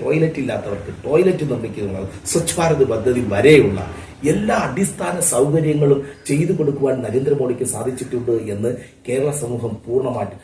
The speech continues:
അത് ബി ജെ പിയിൽ ഒരു വിശ്വാസം അർപ്പിച്ചു തുടങ്ങിയിട്ടുണ്ട് ജനങ്ങൾ. ഇപ്പോൾ, ഇപ്പോഴുള്ള പ്രത്യേകത അതാണ്.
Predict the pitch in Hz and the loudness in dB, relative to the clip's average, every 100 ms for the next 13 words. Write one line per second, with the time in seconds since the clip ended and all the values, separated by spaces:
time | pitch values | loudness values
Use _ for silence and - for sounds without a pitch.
0 | - 156 170 139 190 196 202 156 139 - | -8 -4 -2 0 0 2 0 2 2 0
1 | 113 - 143 139 127 107 98 104 98 95 | -4 -6 -8 -8 -10 -10 -12 -12 -12 -12
2 | 98 98 92 - - - - - - _ | -10 -12 -12 -16 -20 -20 -20 -20 -20 _
3 | - _ - 160 170 160 151 147 151 131 | -20 _ -16 -8 -6 -6 -6 0 0 2
4 | 117 - - 139 135 101 - - | -2 -8 -8 -4 -4 -4 -10 -18